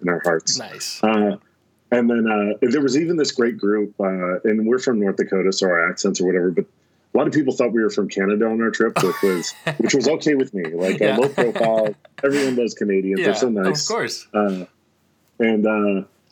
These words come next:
Speaker 1: but, uh, there was this travel group from Australia and Canada that were together. They were, like, business friends, and,
Speaker 2: Yeah.
Speaker 1: uh, they were there traveling and talking about their march across Europe. And we had great conversation with them, and, you know, bottles of,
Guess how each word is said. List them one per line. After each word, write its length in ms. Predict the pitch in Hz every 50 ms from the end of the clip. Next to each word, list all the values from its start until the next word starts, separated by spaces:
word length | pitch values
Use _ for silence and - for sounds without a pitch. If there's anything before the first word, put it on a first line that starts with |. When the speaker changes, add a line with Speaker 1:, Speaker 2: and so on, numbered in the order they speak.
| - _ -
Speaker 1:
but, 200 | 123 117 98 -
uh, 200 | 120 110 104 101 98
there 120 | 113 117
was 100 | 113 101
this 120 | 110 104
travel 300 | - - 127 127 120 120
group 220 | 110 101 113 110 -
from 160 | - 107 107
Australia 500 | 101 98 - - - 107 107 107 107 101
and 120 | 92 87
Canada 420 | - - 107 107 107 104 92 90 82
that 140 | 82 - -
were 80 | 95 -
together. 420 | - 92 85 98 98 92 95 87
They 100 | 87 90
were, 140 | 90 90 87
like, 280 | 87 85 85 82 80 - _ _
business 360 | - 120 113 104 131 131 117
friends, 600 | - - - 123 120 123 123 123 123 120 110 92 98
and, 220 | 98 92 92 90
Speaker 2:
Yeah. 20 | 95
Speaker 1:
uh, 240 | 90 90 87 85 82 - _ _ _ _ _ _ -
they 100 | 113 113
were 120 | 110 113 107
there 160 | 110 107 101
traveling 600 | - - 110 98 101 98 92 95 101 101 98 95
and 100 | 95 95
talking 240 | 104 101 95 - 101
about 200 | 95 95 90 -
their 140 | 104 98
march 260 | 92 95 92 92 - -
across 340 | - - 98 95 90 -
Europe. 240 | 98 92 92 90 -
And 100 | 101 95
we 80 | 101 127
had 100 | 120 101
great 200 | 95 113 110 101
conversation 640 | - 101 104 101 98 - 104 98 98 - 110 110 104
with 180 | 101 95 82
them, 340 | 98 90 90 90 92 90 87
and, 220 | 85 82 80 78 - _ _ _ _ _ _ _ -
you 80 | 95 98
know, 20 |
bottles 340 | 85 - 104 101 98 92 90
of, 120 | 98 101